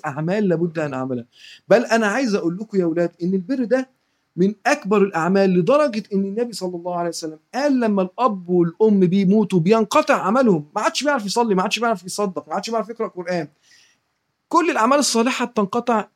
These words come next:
إلا لو أنت قعدت تدعي لهم. "وولد انقطع عمله إلا من ولد صالح يدعو له."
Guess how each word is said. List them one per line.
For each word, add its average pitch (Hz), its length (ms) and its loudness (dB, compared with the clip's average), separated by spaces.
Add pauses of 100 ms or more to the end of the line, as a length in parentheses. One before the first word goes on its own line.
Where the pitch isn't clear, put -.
إلا 240 560 4 (320)
لو 233 260 6
أنت 277 440 0 (680)
قعدت 254 260 -2
تدعي 175 280 4
لهم. 135 340 2
"وولد 165 580 2
انقطع 202 340 0 (160)
عمله 196 380 2
إلا 226 480 2 (220)
من 156 140 2
ولد 208 320 4
صالح 185 400 0
يدعو 175 240 4
له." 135 180 0